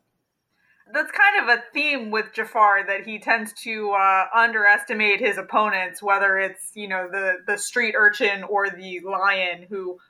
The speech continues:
honestly is not a particularly healthy looking lion either. I could totally see Jafar getting overconfident.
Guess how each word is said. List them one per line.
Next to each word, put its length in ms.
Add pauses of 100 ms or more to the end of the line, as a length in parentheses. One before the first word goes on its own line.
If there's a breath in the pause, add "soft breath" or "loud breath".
(120 soft breath)
honestly 400
is 100
not 180
a 60
particularly 640
healthy 400
looking 380
lion 440
either. 440 (260 loud breath)
I 100
could 220
totally 420
see 440
Jafar 440
getting 300
overconfident. 680